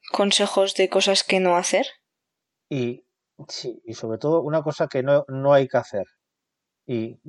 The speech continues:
Speaker 2: para mí, desde luego, es de las más importantes, que es, eh, pegarte con tu novela, aunque no te guste. O sea, me refiero a obsesionarte con la historia y decir,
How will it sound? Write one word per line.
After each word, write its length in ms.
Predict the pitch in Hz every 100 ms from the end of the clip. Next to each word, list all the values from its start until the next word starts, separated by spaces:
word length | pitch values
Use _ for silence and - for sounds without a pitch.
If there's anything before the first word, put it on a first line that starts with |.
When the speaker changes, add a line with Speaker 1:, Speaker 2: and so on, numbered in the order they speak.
| 131
Speaker 2:
para 240 | 131 107 101
mí, 140 | 135
desde 240 | 117 113
luego, 260 | 120 139 151
es 160 | 117 123
de 120 | 117
las 180 | 107 113
más 200 | 123 143
importantes, 680 | 123 117 90 - 104 - _ _ _ _ _
que 240 | - 127 117
es, 280 | - - _ _ _ _ _
eh, 600 | 139 123 113 113 110 107 - - - _ _ _ _
pegarte 500 | 135 113 151 - 156
con 240 | 135 135
tu 120 | 127 120
novela, 400 | 113 135 233 - _ _ _ _ _ _ _ _ _ _ _
aunque 200 | 147 131
no 100 | 120
te 80 | 113
guste. 360 | 92 - 78 _ _ _ _ _ _ _ _ _ _ _ _ _ _ _
O 20 |
sea, 80 | -
me 80 | 117
refiero 260 | 113 143 117
a 40 |
obsesionarte 600 | - 135 - 131 160 165
con 120 | 156
la 80 | 139
historia 360 | 123 - 190 196
y 40 |
decir, 400 | 131 - 120 107